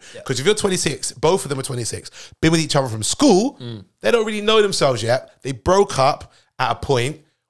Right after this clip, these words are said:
Speaker 2: went to figure out who they are and are not,
Speaker 1: Yep.
Speaker 2: and then come back and
Speaker 1: Yeah.
Speaker 2: boom. That's what I thought it was.
Speaker 1: Oi, that's, that's nice. Yeah,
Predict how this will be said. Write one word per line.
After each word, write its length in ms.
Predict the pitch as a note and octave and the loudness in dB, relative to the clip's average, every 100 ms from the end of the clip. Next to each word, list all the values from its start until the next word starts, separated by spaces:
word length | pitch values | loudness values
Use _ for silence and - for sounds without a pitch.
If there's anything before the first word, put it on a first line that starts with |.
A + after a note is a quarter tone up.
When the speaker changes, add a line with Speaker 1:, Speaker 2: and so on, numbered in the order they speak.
| _ | _
Speaker 2:
went 240 | B2 F3 | -2 0
to 80 | - | -4
figure 340 | C3+ E3+ C3 D3 | -2 -2 2 2
out 180 | C3+ | 2
who 140 | B2+ D3 | 0 -2
they 160 | C3 | -2
are 260 | - C3+ B2 | 2 2 2
and 80 | A#2+ | 0
are 200 | A#2 A2 | -2 -2
not, 240 | D#3+ D3 | 0 0
Speaker 1:
Yep. 160 | A2 A2+ | -2 -8
Speaker 2:
and 100 | A2 | -8
then 140 | G#2+ | -8
come 280 | G#2 B2+ A#2 | -6 -2 0
back 320 | C3+ A#2+ - - | 0 -2 -6 -8
and 100 | G2 | -8
Speaker 1:
Yeah. 140 | G2 | -8
Speaker 2:
boom. 460 | F#2+ C3 A2 F#2+ - _ _ _ _ _ _ _ _ _ - | -4 -2 -2 -6 -16 _ _ _ _ _ _ _ _ _ -6
That's 160 | C3 C3+ | -2 0
what 60 | |
I 20 | A#2 | 0
thought 160 | A2+ | -2
it 40 | G2+ | -4
was. 160 | G2 C3 | -4 -2
Speaker 1:
Oi, 300 | G3 B2+ G2+ | -2 -4 -8
that's, 260 | D#3+ F#3+ - | -12 -14 -12
that's 200 | D3 B2 | -12 -10
nice. 420 | C3+ D3 B2 - _ | -6 -6 -8 -16 _
Yeah, 260 | C#3 - | -20 -12